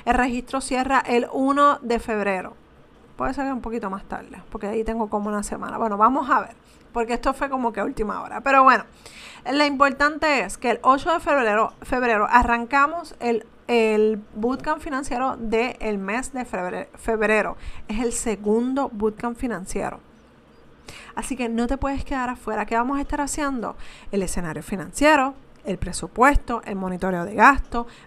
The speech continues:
las metas financieras. "Meralis, pero es que ya empezó febrero". So what?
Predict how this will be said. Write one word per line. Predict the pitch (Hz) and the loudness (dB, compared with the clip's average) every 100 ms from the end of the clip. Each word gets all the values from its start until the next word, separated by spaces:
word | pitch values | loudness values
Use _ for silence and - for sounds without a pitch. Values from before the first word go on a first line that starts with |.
| - - | -8 4
las | 220 202 | 4 4
metas | 202 185 196 | 0 -2 -6
financieras. | - 196 196 - 262 262 233 | -6 -8 -8 -4 -2 -2 -2
"Meralis, | 285 339 392 | -2 -2 -4
pero | 392 | -4
es | 339 | -6
que | 349 | -8
ya | 349 | -8
empezó | 359 359 359 | -6 -6 -4
febrero". | 349 359 359 339 254 - - - | -4 0 0 2 -2 -6 -16 -14
So | - - 285 269 | -10 -2 2 2
what? | 254 233 240 330 311 | 0 0 2 2 0